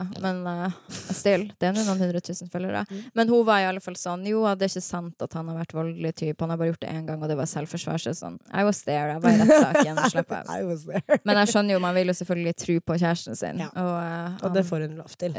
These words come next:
Speaker 1: Det får hun lov til. Bare at hun, bare hun ikke hører på vår podd.
Speaker 2: Mm.
Speaker 1: Da får jeg sikkert en
Speaker 2: Det
Speaker 1: stygg,
Speaker 2: gjør hun sikkert.
Speaker 1: stygg melding. Men jo, uansett, eh, jeg måtte hente bilen min på tauing i U S A. Håper ikke det skjer nå. Det her lærte meg, slutt å parkere ulovlig.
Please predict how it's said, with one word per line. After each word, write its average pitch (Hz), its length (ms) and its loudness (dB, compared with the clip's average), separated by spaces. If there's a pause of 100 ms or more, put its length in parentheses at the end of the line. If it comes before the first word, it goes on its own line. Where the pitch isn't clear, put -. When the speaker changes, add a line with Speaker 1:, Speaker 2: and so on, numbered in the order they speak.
Speaker 1:
Det 190 160 2
får 180 220 2
hun 156 40 -2
lov 151 220 -2
til. 165 240 -6
Bare 175 320 -2
at - 180 -14
hun, 175 380 -4
bare 180 240 -2
hun 175 160 -2
ikke 170 160 -6
hører 160 100 -10
på - 60 -10
vår - 240 -8
podd. - 240 -16 (240)
Speaker 2:
Mm. 185 80 -10
Speaker 1:
Da 196 80 -8
får 196 160 -8
jeg 196 140 -8
sikkert - 340 -18
en 208 160 -16
Speaker 2:
Det - 160 -20
Speaker 1:
stygg, 160 160 -6
Speaker 2:
gjør - 160 -8
hun 160 100 -10
sikkert. 165 360 -10 (100)
Speaker 1:
stygg 202 160 -2
melding. 160 300 -10 (480)
Men 254 320 4
jo, 277 240 0 (100)
uansett, 254 640 0
eh, 202 480 2
jeg 202 100 2
måtte 196 280 0
hente 190 200 -2
bilen 175 220 -2
min 165 100 -6
på 180 80 -10
tauing 180 320 0
i 170 60 -2
U 165 80 0
S 185 100 -4
A. 262 180 4
Håper 240 220 2
ikke 190 140 -4
det 180 100 0
skjer 190 160 -4
nå. 220 120 2 (200)
Det 214 120 2
her 202 120 0
lærte 190 440 0
meg, 214 280 0
slutt - 320 -6
å 170 60 -10
parkere 160 500 -6
ulovlig. 156 520 -6